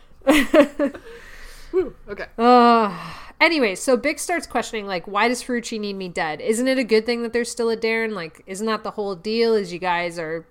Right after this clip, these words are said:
Speaker 1: you know, mourning Darren, so if one's back, it's like, yay." And Luca's like, "No, no, no.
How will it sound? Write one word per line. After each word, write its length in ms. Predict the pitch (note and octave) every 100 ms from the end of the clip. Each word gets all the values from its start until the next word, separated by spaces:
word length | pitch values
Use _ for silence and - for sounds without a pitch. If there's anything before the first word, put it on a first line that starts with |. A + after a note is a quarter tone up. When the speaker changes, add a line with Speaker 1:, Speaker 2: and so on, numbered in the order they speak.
| -
Speaker 1:
you 120 | F3+
know, 140 | D#3+
mourning 680 | D#3+ F3 G#3 A3 A3 A3 G#3+
Darren, 400 | A3 G#3+ G#3+ A3
so 180 | - F#3
if 120 | E3
one's 300 | E3+ F3 F3
back, 440 | - A#3 B3 A#3+ E3
it's 180 | -
like, 220 | D#3+ D#3+ -
yay." 760 | C4 D4 D4 D4 C#4 B3 F#3+ - - - - _ _ _
And 460 | G#3+ A3+ G#3+ G#3 -
Luca's 340 | G#3 B3 C4+ B3
like, 100 | B3
"No, 120 | E4+ G#4
no, 20 |
no. 360 | D#4+ D4+ F#3 E3+